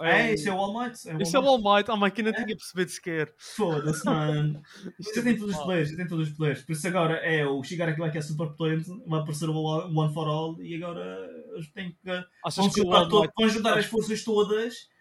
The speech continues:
Speaker 2: para salvar o Shigaraki e depois o Shigaraki fica bonzinho. Yay!
Speaker 1: Achas, achas que o All Might vai morrer antes do fim?
Speaker 2: Possivelmente.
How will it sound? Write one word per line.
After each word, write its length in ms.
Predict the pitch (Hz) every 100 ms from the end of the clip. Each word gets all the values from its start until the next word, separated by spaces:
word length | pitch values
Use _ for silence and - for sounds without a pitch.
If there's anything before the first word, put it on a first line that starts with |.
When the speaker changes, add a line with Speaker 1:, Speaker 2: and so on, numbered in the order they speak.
| _
Speaker 2:
para 100 | -
salvar 640 | 196 208 180 196 175 175 -
o 60 |
Shigaraki 720 | - 220 214 190 196 - 220 214
e 100 | 214
depois 200 | 208 185
o 20 |
Shigaraki 360 | 208 190 190 214
fica 200 | 208 202
bonzinho. 600 | 185 190 185 180 165 160 - 208
Yay! 1200 | 208 220 214 208 202 196 196 196 190 185 180 175 _ - - _ -
Speaker 1:
Achas, 400 | 175 185 - -
achas 280 | 170 175 180
que 100 | -
o 100 | 170
All 140 | 160 147
Might 260 | 147 143
vai 120 | 151
morrer 340 | 143 113 131 127
antes 200 | 131 -
do 120 | 131
fim? 300 | 120 127 117 120 _ _ _ _ _ _ _ _ _ _ _ _ _ _ _ _ _ _ _ _ _ _
Speaker 2:
Possivelmente. 680 | - - 156 147 139 120